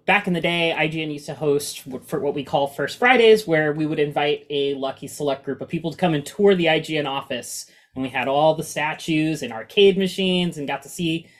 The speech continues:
I G N at work. Um, but with, you know, the pandemic and covid and everything kind of changing, we ended up, uh, not really being able to continue that tradition. So I took it and evolved it to a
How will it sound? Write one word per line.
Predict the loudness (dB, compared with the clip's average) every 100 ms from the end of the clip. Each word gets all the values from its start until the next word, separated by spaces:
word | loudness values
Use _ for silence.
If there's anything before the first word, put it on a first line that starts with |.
| _ -2
I | 0
G | 2 2
N | 2
at | 2
work. | 2 0 -6 _ _ _ -4
Um, | 0 0 -2 -8 -10 2
but | 2 4
with, | 0 -2 -4
you | -6
know, | -6 -8
the | -8
pandemic | -4 -2 -2 -2 -2 -4
and | -6
covid | -6 -4 -2 -4 -4
and | -4
everything | -6 -6 -8
kind | -6 -6
of | -4
changing, | -2 2 0 0 -6 _ _ -10
we | -4 -2 -2 0
ended | 0 2 4
up, | 4 2 -4 _ -10
uh, | -6 -4 -4 -4 -6 _ _ -2
not | 0 2 4
really | 4 6
being | 2
able | 0 -4
to | -6
continue | -8 -4 -2 0
that | -2 -2
tradition. | -4 -4 -2 -6 -6 -14 _ -8
So | 4 6 6 2
I | 0 -2
took | -2 -4
it | -2
and | -2
evolved | 0 0 0 -4
it | -10
to | -8 -4 -4
a | -4